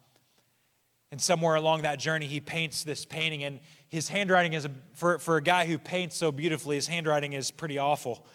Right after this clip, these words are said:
And so it's hard to, hard to read. He kinda looks like a left-hander, right? <laughs> So I wanna read to you what this,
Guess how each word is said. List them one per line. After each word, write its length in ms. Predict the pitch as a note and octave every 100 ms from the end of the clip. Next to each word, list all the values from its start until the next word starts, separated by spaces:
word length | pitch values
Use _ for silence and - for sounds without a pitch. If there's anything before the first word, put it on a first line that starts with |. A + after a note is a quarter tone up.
| - - - D3
And 120 | C3
so 140 | D#3+
it's 140 | C#3+ D3+
hard 220 | F3+ D#3
to, 220 | D3+ C#3
hard 220 | D3 F3 D#3
to 80 |
read. 300 | C#3+ D#3+ E3
He 80 | D3
kinda 220 | D#3+ F3
looks 200 | D#3 C#3+
like 120 | D3 C3+
a 60 |
left-hander, 520 | C#3 D3 D3 B2 A2+
right? 300 | A2+ B2+ D3+ D3 - - - - - _ -
<laughs> 1160 | F3 - C4 C4+ G#3 - G3 E3 D#3+ D3+ - - - _ _ _ _ - - - - - - _ _ _ _ _ _ _ _ _ _
So 160 | - F#3
I 60 | E3+
wanna 240 | F#3 F3
read 220 | E3+ F3+
to 140 | - E3+
you 120 | D#3
what 220 | D#3+ D#3
this, 400 | D#3+ C3+ -